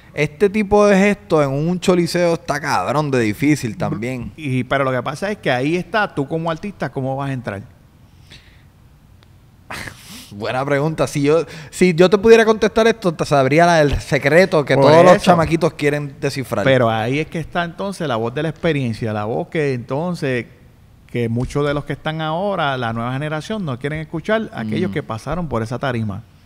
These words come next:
Speaker 2: Se creen ellos mismos los mismos productores, los mismos esto, los mismos esto, y cuando tú eres él, pasan muchas cosas que le harían la vida más fácil.
Speaker 1: Y con eso, eh, ok, ahora vamos a ir a la última pregunta. Yo no sé si de seguro aquí hay gente, porque ahora mismo estamos en el estudio y hay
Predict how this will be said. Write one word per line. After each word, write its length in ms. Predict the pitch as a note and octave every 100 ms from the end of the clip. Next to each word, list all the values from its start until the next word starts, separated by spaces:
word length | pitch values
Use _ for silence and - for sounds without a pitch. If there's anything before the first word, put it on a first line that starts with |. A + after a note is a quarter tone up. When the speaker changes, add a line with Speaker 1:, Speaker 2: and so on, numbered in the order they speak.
| _ _ _ - - - _
Speaker 2:
Se 200 | - C3+
creen 220 | C3 C#3
ellos 160 | C#3+ C#3
mismos 240 | C#3 C#3
los 120 | B2+
mismos 260 | B2+ B2 A#2+
productores, 800 | C3 A#2 A#2 F3 E3+ E3+ D#3+ D3+
los 100 | A#2
mismos 360 | A#2+ B2 B2 E3
esto, 280 | F3 E3+ D3+
los 100 | C#3
mismos 300 | C#3+ C#3+ F#3
esto, 340 | G3+ F#3 E3+
y 40 | D3
cuando 240 | A#2+ A2
tú 80 | A2+
eres 180 | C#3 F#3+
él, 80 | F3+
pasan 380 | C3+ B2+ D#3 D#3+
muchas 320 | E3+ F#3 D#3+
cosas 440 | - F#3 F3 C#3+
que 120 | C3+ G#2+
le 80 |
harían 300 | G#2 A2 A#2+ B2+
la 80 |
vida 320 | C#3 E3 C#3+ C3 - -
más 140 | D#3 E3
fácil. 300 | A2+ A2 G2 - - -
Speaker 1:
Y 120 | B2+ A2+
con 260 | A2+ A2+
eso, 380 | D3 E3+ - C3+
eh, 100 | A2 A2+
ok, 180 | G2+ G2 F2+
ahora 380 | G2 G#2+ C3 D3+
vamos 280 | C3+ D3
a 60 | D3+
ir 100 | D#3
a 40 | C#3
la 120 | A2+
última 340 | G#2+ B2+ C3+
pregunta. 360 | C#3+ B2+ A2+ A2
Yo 60 | A2
no 80 |
sé 140 | G#2 A#2
si 320 | C3 C3 G2+ - - - -
de 140 | B2
seguro 460 | G#2+ A#2 A#2+ C#3 C3+
aquí 260 | G#2+ B2+ B2
hay 180 | B2+
gente, 480 | A#2+ A#2+ A2+ A#2+ A#2
porque 320 | A2+ G2 G#2+
ahora 200 | G2 G2
mismo 160 | A2 A#2
estamos 220 | - A#2
en 20 | A2
el 60 |
estudio 300 | G#2+ - A2
y 40 | G#2+
hay 260 | F#2+ F#2+